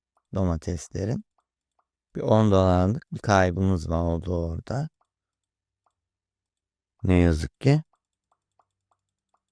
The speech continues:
Evet,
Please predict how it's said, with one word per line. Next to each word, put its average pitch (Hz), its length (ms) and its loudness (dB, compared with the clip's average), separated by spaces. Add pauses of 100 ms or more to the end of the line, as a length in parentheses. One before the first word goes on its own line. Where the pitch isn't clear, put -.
(3000)
Evet, - 460 -4